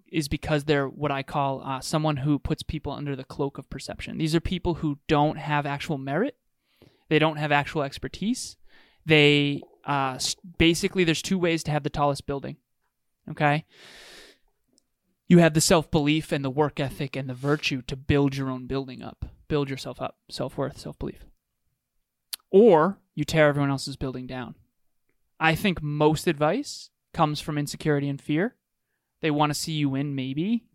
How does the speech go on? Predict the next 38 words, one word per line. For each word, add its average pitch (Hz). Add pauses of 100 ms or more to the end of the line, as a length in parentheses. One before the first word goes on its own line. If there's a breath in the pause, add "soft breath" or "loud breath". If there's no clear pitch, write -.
(160)
I 147
don't 139
think 143
they 139
do, 135
actually. 190 (640 soft breath)
So 180
three 208
columns 175
to 170
answer 160
this 156
question. 143
Three 165
columns 151
if -
you're 147
out 143
there 139
listening. 135 (880)
First 226
column 147
to 147
have 143
difficult 151
conversations 139
with -
are 147
people 220
in 202
your 220
life 160
who 170
you 160
sincerely 160
and 160
honestly 147
know 156